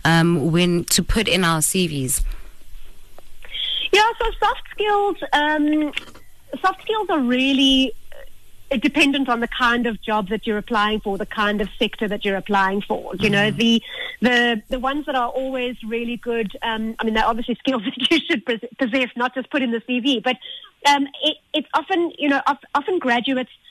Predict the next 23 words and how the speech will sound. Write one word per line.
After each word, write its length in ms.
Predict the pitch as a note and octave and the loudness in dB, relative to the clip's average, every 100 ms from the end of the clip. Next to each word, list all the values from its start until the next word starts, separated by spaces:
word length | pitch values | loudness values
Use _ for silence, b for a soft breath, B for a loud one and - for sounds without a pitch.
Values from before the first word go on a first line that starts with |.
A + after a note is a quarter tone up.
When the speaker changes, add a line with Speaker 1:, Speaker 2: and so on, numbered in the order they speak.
| b - | b -4
Speaker 2:
forget 420 | C4+ - A#3 B3 - - - | -4 -2 -2 -2 -4 -14 -4
to 340 | C4 A#3+ A#3 - _ _ _ _ _ _ - | 0 0 0 -4 _ _ _ _ _ _ -4
think 200 | B4+ G#4 | -2 0
about 240 | A#3 A3 - | 0 0 0
soft 200 | F#3+ - | -6 -6
skills 300 | - G#3 G3+ | -6 -6 -2
and 100 | A#3 | 0
think 160 | D#4+ E4+ | 0 2
about 260 | D#4 C#4 | 0 0
the 80 | C4+ - | -2 0
things 300 | F4 E4+ E4+ | 2 4 2
that 120 | D4+ | 0
they've 180 | B3 G#3 | -2 0
learned 440 | A3+ C#4 A#3+ A3+ - - | 2 2 0 -2 -8 -4
just 280 | B3 C4 - - A#3 - | -2 -2 -8 -12 -12 -6
through 180 | C#4 B3+ | -2 2
life 260 | G#3 A3 B3 | 2 2 -2
experience, 720 | - - C4 C4 A3 F3+ F#3 | -10 -2 0 0 -2 -6 -8
which 200 | A3+ - | -8 -2
become 360 | C4 - C4 B3+ | -2 2 4 4
their 140 | G#3+ - | 2 -2
soft 200 | G3 - | -6 -6
skills. 320 | - A3+ - | -6 -6 -6